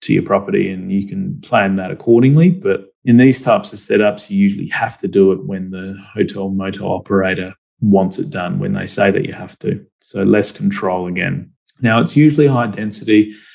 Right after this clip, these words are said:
again, with a low land component and with the de-, building depreciating over time and a limited land component to appreciate, it, it's another reason why you wouldn't expect too much capital growth.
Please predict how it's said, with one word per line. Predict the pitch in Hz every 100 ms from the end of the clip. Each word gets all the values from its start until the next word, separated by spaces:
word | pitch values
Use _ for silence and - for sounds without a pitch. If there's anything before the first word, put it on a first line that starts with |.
| - 104
again, | 98 110 110
with | 110 101
a | 95
low | 98 101
land | 98 95 92 95
component | 98 98 95 98 98 98 - - -
and | 98
with | 101 113
the | -
de-, | 95 - -
building | - 160 135
depreciating | 101 98 104 101 - 101 98 98
over | 95 95
time | 98 98 98 98 95 92 -
and | 101 92 92 95 107
a | 101
limited | 98 117 98 90 92
land | 90 90
component | 92 98 98 90 90 90 -
to | - 101 92 92 92 92 - -
appreciate, | - - 107 - - 92 120 - - _ -
it, | 110 -
it's | - 113 -
another | 101 92 92
reason | 92 90 95 95
why | 90 92
you | 101
wouldn't | 98 92
expect | 90 - - - -
too | -
much | 90 - -
capital | 92 - 87
growth. | 90 90 87